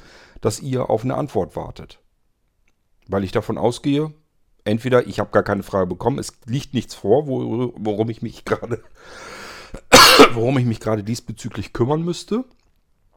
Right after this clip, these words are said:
Oder aber, ähm, ja, ich bin der Meinung, es hat alles geklappt, alles ist in Ordnung.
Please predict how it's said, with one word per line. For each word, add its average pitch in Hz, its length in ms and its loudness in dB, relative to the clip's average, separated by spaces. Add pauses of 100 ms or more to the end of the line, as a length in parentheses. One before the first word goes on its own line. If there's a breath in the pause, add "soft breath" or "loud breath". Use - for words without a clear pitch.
(340)
Oder 147 320 2
aber, 170 440 0 (420)
ähm, 139 580 -2 (460)
ja, 120 260 4
ich - 220 -6
bin 135 160 2
der 120 120 2
Meinung, 123 360 -2
es 120 120 -10
hat 117 120 -2
alles 117 240 -2
geklappt, - 400 -4
alles 120 240 -4
ist 113 140 -4
in 113 100 -2
Ordnung. 170 560 0